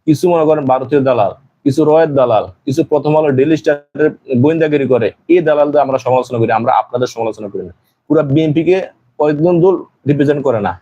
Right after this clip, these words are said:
আমরা যেটা বলি, এটা আপনারা যদি আপনারা শুনেন, বুঝেন, আপনাদের জন্য ভালো, আপনাদের দলের জন্য ভালো। আল্লাহ পাক, আল্লাহ পাক আপনাদেরকে সহি বুঝ দান করুক। আর ডক্টর মোহাম্মদ ইউনূসকে,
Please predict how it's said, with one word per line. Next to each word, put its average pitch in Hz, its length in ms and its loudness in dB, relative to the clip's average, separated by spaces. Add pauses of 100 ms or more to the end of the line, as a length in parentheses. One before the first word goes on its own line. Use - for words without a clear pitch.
আমরা 131 200 0
যেটা 160 220 0
বলি, 156 300 -2 (280)
এটা 147 180 0
আপনারা 147 240 0
যদি 151 180 2
আপনারা 143 240 -2
শুনেন, 156 360 -2
বুঝেন, 143 340 0
আপনাদের 147 540 -2
জন্য 170 180 2
ভালো, 143 220 0
আপনাদের 127 320 0
দলের 127 240 2
জন্য 107 180 -2
ভালো। 92 240 -4 (420)
আল্লাহ 139 220 0
পাক, 143 320 -4 (200)
আল্লাহ 147 220 2
পাক 143 240 -2 (680)
আপনাদেরকে 135 400 0
সহি 143 260 2
বুঝ 139 400 0
দান 120 200 0
করুক। 110 260 0 (340)
আর 113 100 0
ডক্টর 143 360 -2
মোহাম্মদ 156 320 0
ইউনূসকে, 147 500 0